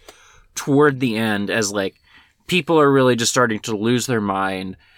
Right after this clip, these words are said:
and you get, like, shots of, like, one of the nuns, um,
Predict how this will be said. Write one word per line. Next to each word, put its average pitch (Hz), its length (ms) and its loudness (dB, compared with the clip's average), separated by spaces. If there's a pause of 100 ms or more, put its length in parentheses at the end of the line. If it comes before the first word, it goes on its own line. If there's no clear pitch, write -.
(280)
and 123 160 0
you 120 140 0
get, 123 240 0
like, 107 420 -2 (580)
shots - 580 0
of, 135 240 -2
like, 113 280 0
one 135 280 0
of 135 140 0
the 135 100 0
nuns, 117 880 0 (440)
um, 110 960 0